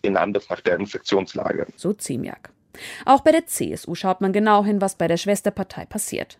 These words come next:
Speaker 2: Will man doch im kommenden Jahr mit einem gemeinsamen Kanzlerkandidaten oder einer Kandidatin in die Bundestagswahl gehen. Dass die C D U nun ihren Parteitag verschiebt, das hält Alexander Dobrindt, der Vorsitzende der C-S-U-Landesgruppe im Bundestag, für nachvollziehbar.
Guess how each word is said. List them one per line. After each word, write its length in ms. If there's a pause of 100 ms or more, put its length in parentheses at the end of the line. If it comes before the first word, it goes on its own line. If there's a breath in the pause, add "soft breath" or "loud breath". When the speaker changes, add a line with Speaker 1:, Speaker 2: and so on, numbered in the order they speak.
Speaker 2:
Will 100
man 140
doch 120
im 160
kommenden 380
Jahr 200
mit 120
einem 160
gemeinsamen 640
Kanzlerkandidaten 920
oder 340
einer 200
Kandidatin 580
in 160
die 80
Bundestagswahl 800
gehen. 220 (480 loud breath)
Dass 180
die 140
C 160
D 120
U 120
nun 180
ihren 240
Parteitag 540
verschiebt, 500
das 220
hält 160
Alexander 420
Dobrindt, 460
der 100
Vorsitzende 640
der 140
C-S-U-Landesgruppe 960
im 100
Bundestag, 540
für 100
nachvollziehbar. 840